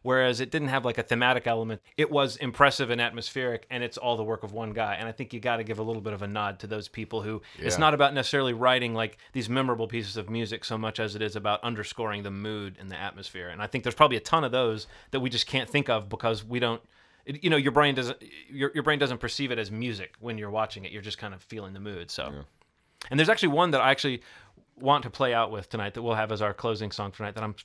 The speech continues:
Speaker 1: I'm shocked, shocked it was not on your list, Ronald. And it would have been on my list for sure if I hadn't been absolutely certain it was gonna be on your list. So we'll say our goodbyes, and then you'll hear the song that I'm, I'm absolutely shocked Ronald didn't choose.
Speaker 2: Okay.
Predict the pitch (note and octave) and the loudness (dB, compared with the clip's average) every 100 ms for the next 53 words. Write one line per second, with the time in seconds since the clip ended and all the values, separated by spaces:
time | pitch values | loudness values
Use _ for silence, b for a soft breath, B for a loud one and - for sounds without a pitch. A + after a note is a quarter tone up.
0 | - A2+ - - B2+ - - - - C#3 | -10 -8 -4 0 0 0 -8 -14 -4 4
1 | C#3+ B2+ - - _ B2 A#2 A2+ A2+ A2+ | 4 4 -4 -14 _ -6 -4 -2 -2 -4
2 | _ b - A2+ A#2 G#2+ G#2 - G2+ G#2 | _ b -8 -4 -2 -2 -4 -2 -2 -2
3 | G#2+ b b A#2+ C3+ D3+ D#3+ D3+ C#3+ C#3 | -8 b b -2 2 4 4 2 0 0
4 | C#3 C3+ C3+ C3+ - C3 - F3 E3 D3 | 2 2 2 0 -2 -4 -4 -2 0 0
5 | - B2+ B2+ C#3 C3+ C#3 C#3+ C3+ _ D#3+ | -2 0 0 0 -2 -2 -2 -6 _ 4
6 | F3+ E3+ - F#3 F3+ F3+ E3 D#3+ - F3+ | 4 4 0 0 0 0 -2 -2 -2 -2
7 | A#2 G#2 _ - A#2+ A#2 B2 A#2 A2+ G#2+ | -4 -12 _ -12 -10 -6 -6 -4 -4 -4
8 | G#2 F#2 D2 - b b b b - B2 | -6 -8 -10 -14 b b b b 0 2
9 | D#3+ E3 D3 C3 B2+ A#2+ B2 B2+ C3 - | 4 4 4 4 2 2 2 2 -2 -6
10 | A#2+ A#2+ B2 A#2 G#2 _ _ A#2+ A2 A#2 | -6 -2 -2 -2 -6 _ _ 0 2 2
11 | G#2 - G#2+ G2 A2 G#2 - A2+ A2+ - | 0 -2 -2 -2 -4 -4 -8 -10 -10 2
12 | G3 G3+ D3+ E3 D3 C3 C3 F#2 - - | 4 4 2 0 0 -2 -2 -2 -6 -16
13 | _ - A#2+ G#2 G#2+ F#2 - F#2+ D#2 E2+ | _ 0 0 2 -4 -8 -10 -10 -8 -6
14 | F2+ E2 F2+ | -6 -4 -6